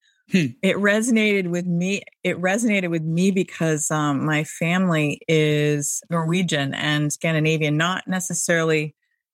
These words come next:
Speaker 2: as spiritual or as religious as these folks were, but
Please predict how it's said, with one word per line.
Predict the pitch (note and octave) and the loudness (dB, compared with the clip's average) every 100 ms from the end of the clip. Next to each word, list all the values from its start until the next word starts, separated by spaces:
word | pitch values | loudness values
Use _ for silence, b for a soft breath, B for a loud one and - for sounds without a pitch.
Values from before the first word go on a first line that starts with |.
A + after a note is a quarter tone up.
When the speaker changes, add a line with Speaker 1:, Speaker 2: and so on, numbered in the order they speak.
| _ | _
Speaker 2:
as | - E3 D#3+ | -4 -2 -2
spiritual | - - E3+ E3+ E3 E3+ D3+ | -2 0 2 2 0 0 0
or | - D#3+ D#3 | 0 0 2
as | D#3 D3+ - | 0 0 -2
religious | E3 D#3+ E3+ F3 - | -2 -2 -2 -4 -2
as | D#3+ D#3+ | -2 0
these | F3 F3+ | -2 0
folks | - F3+ - | 0 -2 -4
were, | F#3 G#3 B3 | -4 -2 0
but | G3 D#3 | 0 -2